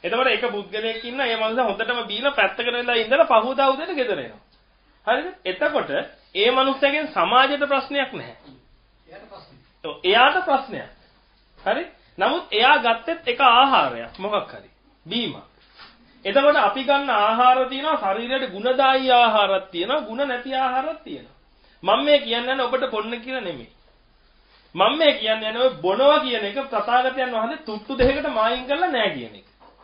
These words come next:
Speaker 1: අර අසේවනාච බාලාණන් කියලා කිව්වේ බොන අය ගැනත් නෙමෙයි. බොන අය ඉන්න ඊටත් වඩා පල්ලෙහා. උන්වහන්සේ එයා ගැන කතා කරන්න ගියේම නෑ. උන්වහන්සේ කිව්වේ සමාජයේ ඉන්න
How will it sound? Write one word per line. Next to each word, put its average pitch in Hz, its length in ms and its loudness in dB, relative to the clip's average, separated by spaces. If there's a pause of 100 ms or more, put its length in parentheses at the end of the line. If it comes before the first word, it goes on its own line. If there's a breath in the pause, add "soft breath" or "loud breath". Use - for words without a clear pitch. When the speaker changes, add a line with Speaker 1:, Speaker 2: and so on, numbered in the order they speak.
(1200)
Speaker 1:
අර 220 100 2 (680)
අසේවනාච 277 880 2
බාලාණන් 247 720 2
කියලා 262 240 -2
කිව්වේ 294 340 -8 (120)
බොන 202 260 -2
අය 277 220 4
ගැනත් 294 340 0
නෙමෙයි. 131 280 -10 (920)
බොන 214 200 2
අය 277 180 4
ඉන්න 320 140 -2
ඊටත් 294 320 0
වඩා 311 280 2
පල්ලෙහා. 165 420 -2
උන්වහන්සේ 262 380 -2
එයා 247 180 0
ගැන 285 160 -4
කතා 247 280 2
කරන්න 285 260 -4
ගියේම 254 220 -8
නෑ. 233 220 -10 (2000)
උන්වහන්සේ 240 580 4
කිව්වේ 208 240 -8
සමාජයේ 269 580 2
ඉන්න 262 160 -2